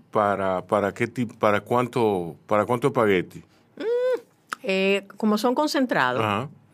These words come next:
Speaker 2: Eh, yo trato
Speaker 1: Ah,
Speaker 2: de que no
Speaker 1: bueno.
Speaker 2: sean diluidas.
Speaker 1: Son concentradas.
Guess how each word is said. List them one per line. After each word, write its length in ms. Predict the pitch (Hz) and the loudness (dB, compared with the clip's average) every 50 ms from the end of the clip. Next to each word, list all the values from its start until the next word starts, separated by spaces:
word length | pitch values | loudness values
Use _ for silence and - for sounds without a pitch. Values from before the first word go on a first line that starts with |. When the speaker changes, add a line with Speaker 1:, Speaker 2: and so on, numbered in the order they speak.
| _ - 165 | _ -6 -6
Speaker 2:
Eh, 260 | 160 151 147 147 143 143 | -4 -4 -6 -6 -6 -4
yo 120 | 165 175 | -4 -2
trato 340 | - 196 190 196 196 - 208 | 0 2 2 2 4 2 2
Speaker 1:
Ah, 40 | 208 | 2
Speaker 2:
de 100 | 208 202 | 2 2
que 120 | 202 202 | 0 0
no 100 | 196 202 | 0 0
Speaker 1:
bueno. 60 | 208 | 0
Speaker 2:
sean 320 | 202 - 220 208 208 208 190 | 0 0 0 2 2 2 2
diluidas. 680 | 202 196 190 190 180 175 175 165 151 147 143 151 165 | 0 0 0 0 0 0 -2 -2 -2 -4 -4 -6 -6
Speaker 1:
Son 120 | 185 113 101 | -6 -8 -6
concentradas. 680 | - 120 110 113 113 107 101 - 90 90 85 78 78 | -4 -6 -6 -4 -6 -6 -6 -6 -4 -4 -4 -6 -6